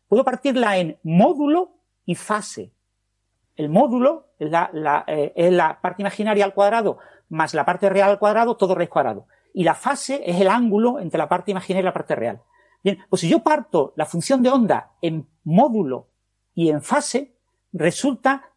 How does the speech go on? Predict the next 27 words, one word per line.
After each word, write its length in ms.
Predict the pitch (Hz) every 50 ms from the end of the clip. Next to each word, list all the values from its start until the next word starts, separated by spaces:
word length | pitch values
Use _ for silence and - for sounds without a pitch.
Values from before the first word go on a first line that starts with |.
| _
que 200 | - 185 175 170
el 120 | 165 160 156
módulo 320 | 165 226 285 277 302 302
y 40 | 294
la 100 | 285 269
fase 540 | - - 302 294 - - - 262 285 - - _
vienen 320 | - 156 190 247 254 269 262
descritos 400 | 254 226 - - 262 240 254 247
por 160 | - 254 240
ecuaciones 580 | 208 - 165 - - 247 262 269 - - - _
hidrodinámicas, 1200 | - 208 196 196 156 208 185 185 165 170 170 175 208 233 233 202 156 123 - 131 110 101 - - _ -
ecuaciones 360 | - 160 151 - 226 269 -
como 120 | 254 233
las 80 | 214 175
de 60 | 196
los 140 | 185 - -
fluidos. 440 | - 165 214 196 127 120 - - _ _ _ _ _ _ _ _ _ _ _
Y 140 | - 160 214
hay 120 | 269 -
como 480 | - 233 185 175 160 - - - _ _ _
una 300 | 214 240 262 277 269 277
onda 420 | 285 269 247 202 180 147 - - -
fluida 720 | - - - 175 170 208 254 285 247 226 262 294 - _ _ _ _ _ -
que 80 | 180
se 140 | - - 170
mueve 440 | 165 208 285 320 - 262 320 - _ _ _ _ _ _ _ _ _ _ _ _ _ _ _ -
y 300 | 208 226 262 294 -